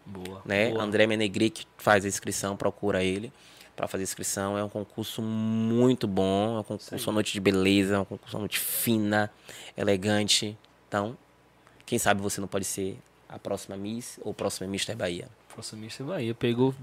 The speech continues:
Speaker 1: tá mexendo com o sonho da galera, hein?
Speaker 2: Da galera.
Speaker 1: O pessoal vai chegar em você lá, bruto.
Speaker 2: Com força.
Speaker 1: Vai chegar bruto.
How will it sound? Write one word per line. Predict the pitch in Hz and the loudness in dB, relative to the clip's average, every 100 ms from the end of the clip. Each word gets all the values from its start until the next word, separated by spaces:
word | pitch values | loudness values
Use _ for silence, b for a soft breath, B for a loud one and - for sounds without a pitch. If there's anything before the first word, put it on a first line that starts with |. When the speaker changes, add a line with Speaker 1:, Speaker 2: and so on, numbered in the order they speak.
| 120 - | -16 -2
Speaker 1:
tá | 143 | 0
mexendo | 143 131 156 | 0 -2 -4
com | 151 | -2
o | 147 | 0
sonho | - 165 | 2 2
da | 165 | 4
galera, | 170 139 127 | 6 6 6
hein? | 147 | 4
Speaker 2:
Da | 80 | 0
galera. | - - - - - 101 98 - | 0 -2 -2 -4 -4 -2 -2 -4
Speaker 1:
O | - | -4
pessoal | - 139 | 0 2
vai | 135 | 4
chegar | 139 135 | 4 2
em | 143 | 2
você | 135 127 - 117 156 | 2 0 2 6 10
lá, | 135 143 | 10 8
bruto. | 123 123 123 | 4 2 4
Speaker 2:
Com | 117 107 | 4 4
força. | - 104 110 113 - - | -2 0 0 0 -2 -4
Speaker 1:
Vai | - | -2
chegar | 131 143 | 0 2
bruto. | 123 123 - | 2 0 -2